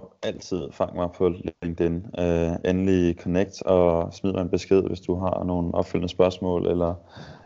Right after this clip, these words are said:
godt kunne tænke dig at vende mulighederne for at arbejde noget mere med influence marketing, så connect derinde. Øhm, og hvis det er til, til dem, der ikke er så meget til LinkedIn, Instagram og lignende, jamen, så kan man også fange mig på e-mail,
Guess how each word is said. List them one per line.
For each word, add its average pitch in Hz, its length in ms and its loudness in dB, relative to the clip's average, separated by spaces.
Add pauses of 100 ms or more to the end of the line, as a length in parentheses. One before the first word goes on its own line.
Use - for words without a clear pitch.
(140)
godt 98 160 4
kunne - 120 -8
tænke 95 220 0
dig 98 80 8
at 92 60 4
vende 90 140 4
mulighederne 92 480 0
for 90 280 4
at 85 60 2
arbejde 87 340 2
noget 90 140 -2
mere 92 220 0
med 92 400 0
influence 92 400 -6
marketing, 92 600 0
så 95 560 4
connect 92 400 -6
derinde. 101 340 0 (160)
Øhm, 92 420 2 (120)
og 90 80 4
hvis 110 200 4
det 107 140 6
er 95 120 8
til, 90 460 2
til - 160 -8
dem, 90 140 2
der 92 120 6
ikke 101 140 2
er 104 60 0
så 101 140 -6
meget 90 220 -2
til 92 340 -2
LinkedIn, 95 420 -2
Instagram 101 580 0 (560)
og 90 260 8
lignende, 127 300 2
jamen, 101 220 0
så 113 140 2
kan 110 140 0
man 90 100 2
også - 300 -2
fange 90 240 2
mig 104 120 0 (140)
på 82 480 2
e-mail, 104 360 2